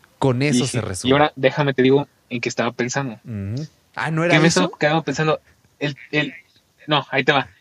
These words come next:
Speaker 2: El smartphone
Speaker 1: <laughs>
Speaker 2: es el nuevo coche. Porque ahora el smartphone, que es lo que todos tenemos más o menos acceso, es a lo
Speaker 1: Ujú.
Speaker 2: que nosotros como adultos pobres que somos jóvenes,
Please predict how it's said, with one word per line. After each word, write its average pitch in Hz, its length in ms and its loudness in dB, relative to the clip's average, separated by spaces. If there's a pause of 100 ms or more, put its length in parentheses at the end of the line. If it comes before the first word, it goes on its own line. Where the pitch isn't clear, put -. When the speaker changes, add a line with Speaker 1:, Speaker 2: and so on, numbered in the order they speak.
(120)
Speaker 2:
El 156 180 2
smartphone 175 540 2
Speaker 1:
<laughs> - 20 -12
Speaker 2:
es - 180 -6
el 135 120 -4
nuevo 110 220 -6
coche. - 280 -8 (1040)
Porque 147 260 2
ahora 190 120 8
el 143 160 4
smartphone, 170 520 2
que - 80 -4
es 147 80 -2
lo 156 120 0
que 131 100 -2
todos 156 280 2
tenemos 135 300 2
más 139 180 0
o 143 40 -4
menos 139 220 -4
acceso, - 500 -4 (100)
es 107 180 -2
a 143 40 6
lo 127 100 6
Speaker 1:
Ujú. 107 80 -4
Speaker 2:
que 117 120 2
nosotros 127 420 -2
como 117 180 -2
adultos 131 360 2
pobres 123 400 0
que - 60 -14
somos 117 300 -6
jóvenes, 123 520 -4